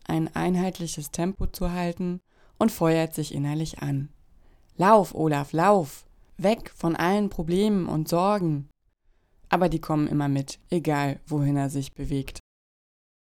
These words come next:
Ja, die Bevölkerung, ganz schwieriges Thema. Diese Banausen pöbeln bei seinen öffentlichen Reden auf Marktplätzen herum, beschimpfen ihn als Kriegstreiber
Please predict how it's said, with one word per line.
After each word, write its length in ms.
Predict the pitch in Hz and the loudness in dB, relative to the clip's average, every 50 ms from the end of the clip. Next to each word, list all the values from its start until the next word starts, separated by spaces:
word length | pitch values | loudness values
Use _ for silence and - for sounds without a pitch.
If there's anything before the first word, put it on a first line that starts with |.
| _ - | _ 2
Ja, 520 | 196 214 226 240 240 240 240 240 240 226 | 4 6 6 6 6 6 4 4 2 2
die 100 | 196 208 | 0 -2
Bevölkerung, 840 | 196 202 - - - 175 170 165 - 160 156 165 160 156 160 160 - - - - | -4 -4 -4 -2 0 0 0 0 -2 -2 0 2 2 2 0 -2 -6 -14 -12 -4
ganz 500 | - 180 180 180 180 180 175 175 - - | 0 2 4 4 4 4 4 2 0 0
schwieriges 480 | - 165 165 165 156 160 147 165 156 - | 0 0 0 0 0 -2 -2 -2 -4 -4
Thema. 420 | - - 156 151 147 143 139 143 143 _ _ _ _ _ - | -2 0 2 2 2 2 0 -2 -4 _ _ _ _ _ -6
Diese 220 | - 185 170 180 180 | -4 -2 0 0 2
Banausen 580 | 170 185 185 180 180 175 180 185 170 185 180 | 2 4 4 4 4 4 2 2 2 0 -2
pöbeln 540 | - - 180 175 170 160 175 175 180 180 180 | -2 0 2 2 2 4 4 4 4 2 2
bei 180 | 175 170 165 160 | 2 2 2 2
seinen 280 | 160 165 160 160 - | 2 2 2 0 0
öffentlichen 560 | - 170 165 - 180 156 165 170 160 - 170 | -2 -2 -2 -2 -4 -4 -4 -6 -4 -4 -4
Reden 340 | 165 160 156 160 160 170 170 | -4 -2 -2 -2 0 0 0
auf 180 | - - 147 - | -2 -4 -4 -2
Marktplätzen 640 | 147 139 139 147 - - - 165 160 - - 165 | -2 -2 -2 -4 -6 -4 -4 -4 -4 -2 -4 -2
herum, 460 | 165 160 147 151 156 156 160 165 160 - _ _ - - - | -2 -2 0 0 2 2 2 0 -2 -6 _ _ -20 -10 -4
beschimpfen 500 | - 151 - 170 165 170 - - 151 135 | 0 0 2 2 2 0 0 -2 -2 -2
ihn 200 | - 156 147 131 | 0 -2 -2 -2
als 220 | 143 147 - - | -4 -6 -6 -8
Kriegstreiber 840 | - - 196 202 - - - - - 139 131 123 135 139 156 175 | -6 -6 -6 -6 -6 -10 -10 -6 -4 -2 -2 0 0 0 -2 -2